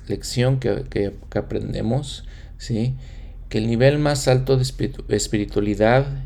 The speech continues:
viene, llega a nosotros mientras conqui-, eh, conquistemos la carne. ¿Sí? Construimos un carácter a medida que animamos a la gente a, a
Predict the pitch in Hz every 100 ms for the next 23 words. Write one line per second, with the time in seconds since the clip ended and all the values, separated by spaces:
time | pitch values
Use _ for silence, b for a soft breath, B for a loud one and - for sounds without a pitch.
0 | - 127 - - - - - 131 110 110
1 | 117 139 151 110 107 113 110 107 107 -
2 | 127 123 113 104 104 104 117 104 - 110
3 | - 107 101 - 107 - 98 - 107 110
4 | 110 101 - 101 101 98 95 - - -
5 | - - - B B B B B B -
6 | - 101 - 110 - 120 117 127 127 113
7 | - 107 117 127 - 131 131 131 131 107
8 | 104 110 113 113 113 107 104 107 110 113
9 | 117 123 101 98 - 110 107 - 113 110
10 | - - - - - 98 98